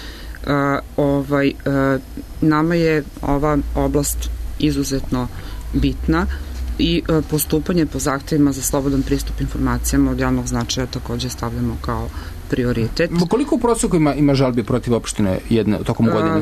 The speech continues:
Speaker 1: vrlo malo.
Speaker 2: Mhm.
Speaker 1: Znači, zahtevi, e, su sve, e, sve je manji broj zahteva, do pet zahteva se,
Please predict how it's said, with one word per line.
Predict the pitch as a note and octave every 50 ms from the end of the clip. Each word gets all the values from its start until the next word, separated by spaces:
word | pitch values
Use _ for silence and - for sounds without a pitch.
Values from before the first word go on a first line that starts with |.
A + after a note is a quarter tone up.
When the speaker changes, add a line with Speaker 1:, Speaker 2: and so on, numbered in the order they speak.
| D#3+ D#3+ E3
Speaker 1:
vrlo | G3 G#3+ A3 G#3+ F#3+ F#3
malo. | E3+ D#3 C#3+ B2 G2 G2+ -
Speaker 2:
Mhm. |
Speaker 1:
Znači, | - C#3+ F3 G#3+ - - D#3+ D#3+ D#3
zahtevi, | C#3+ - E3+ D3 F3 E3+ - - A3+ G3+ G3 G3+ G3 F3+ - - -
e, | D#3+ D#3 D3+ D3+ D3 D3
su | - - - D3+ C#3+ C#3
sve, | C#3 - - - - D#3+ F3+ E3+ E3+ E3 - -
e, | C#3 C#3 C#3 C#3 C#3 C#3
sve | - - F#3 E3+
je | D#3
manji | D#3 D#3+ D#3 D#3 C#3
broj | B2+ C3 C3 B2+ B2+
zahteva, | A#2+ - B2 A#2+ A#2+ - - - F3 F#3 F#3+ F3 D#3+
do | D3+ C#3+ D#3+ D3 C#3+ -
pet | - E3 C#3 A#2+ - -
zahteva | - B2 B2 B2 - - B2 B2+ A#2+
se, | - - - A#2+ A#2+